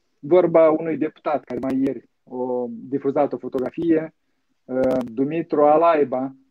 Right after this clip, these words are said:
și zicea că fotografia e de acum trei ani, când am ținut pentru prima dată un megafon, mi l-a dat cineva acolo, Barbă Roșie sau nu știu cine, și am ținut primul meu discurs. Da, de aici începe totul. Atunci când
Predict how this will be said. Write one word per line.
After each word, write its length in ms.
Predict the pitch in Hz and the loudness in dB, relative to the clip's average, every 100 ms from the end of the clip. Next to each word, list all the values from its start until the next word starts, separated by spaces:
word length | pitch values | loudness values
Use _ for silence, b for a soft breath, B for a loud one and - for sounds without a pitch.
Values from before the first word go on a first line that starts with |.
| _ _ _ _ _ _ - _ | _ _ _ _ _ _ -20 _
și 180 | - 143 | -6 -6
zicea 240 | 127 180 | 0 0
că 60 | 165 | 0
fotografia 600 | 160 160 147 151 202 185 | -4 -2 0 -2 2 2
e 40 | |
de 80 | 156 | 2
acum 280 | 143 165 147 | 0 -2 -4
trei 320 | 160 160 143 | -2 2 2
ani, 340 | 160 185 185 - _ _ _ | 2 -2 -8 -14 _ _ _
când 220 | - 180 | 0 2
am 160 | 180 175 | 4 2
ținut 300 | - 175 185 | -4 -4 -4
pentru 260 | 175 160 156 | -4 -4 -6
prima 300 | 170 160 151 | -4 -2 -2
dată 240 | 156 156 | -2 -4
un 100 | 147 | -8
megafon, 880 | 143 131 135 135 175 185 202 196 190 _ | -6 -4 -4 -4 -2 0 0 -2 -10 _
mi 180 | - 170 | -8 -2
l-a 200 | 170 147 | 0 0
dat 300 | 127 117 - - 143 | 0 0 0 -8 -14
cineva 300 | 147 147 160 | -8 -2 -2
acolo, 360 | 143 160 143 | -2 -4 -4
Barbă 340 | 127 147 147 160 | -2 -2 0 0
Roșie 320 | 156 143 131 | -2 -4 -8
sau 180 | 131 127 | -6 -8
nu 100 | - | -10
știu 180 | - 208 | -12 -12
cine, 120 | 190 | -6
și 100 | 185 | -4
am 140 | 170 | -2
ținut 200 | 160 185 | -2 -2
primul 200 | 190 175 | 0 -2
meu 260 | 170 170 160 | -4 -2 0
discurs. 380 | 135 - 139 - _ _ | -2 -4 -4 -4 _ _
Da, 300 | 175 277 139 | 2 2 2
de 80 | 160 | 2
aici 260 | 269 269 269 | 4 2 0
începe 460 | 254 269 247 214 | -2 0 0 0
totul. 540 | - 220 185 - 123 - _ _ _ _ _ | 2 2 2 -2 -8 -10 _ _ _ _ _
Atunci 520 | 151 165 254 240 - | -2 0 0 0 -2
când 380 | 208 196 175 | -2 -2 -4